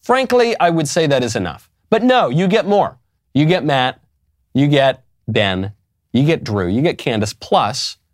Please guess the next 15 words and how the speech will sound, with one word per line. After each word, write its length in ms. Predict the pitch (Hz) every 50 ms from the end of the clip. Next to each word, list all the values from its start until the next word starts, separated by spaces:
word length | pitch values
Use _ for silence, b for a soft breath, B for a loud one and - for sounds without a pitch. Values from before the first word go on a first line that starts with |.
| _ _
a 60 | -
lot 100 | 104 107
more 160 | - 107 107 101
than 140 | 113 127
that. 220 | 160 170 117 - - _ _ _ _ _ _ _ _ _ _ _
We 260 | 117 139 170 190 196
are 280 | 196 190 185 165 - - _
talking 360 | - - 143 131 127 131 120 120
the 60 | 117
entirety 440 | 113 110 - - 95 196 160 101 85
of 80 | 101
Jordan 300 | 104 - 107 113 117 107
Peterson's 440 | 104 - 104 107 104 - 107 104 104
existing 440 | 98 90 101 107 101 - - 90 98
archive, 440 | 120 139 135 - 135 135 127 131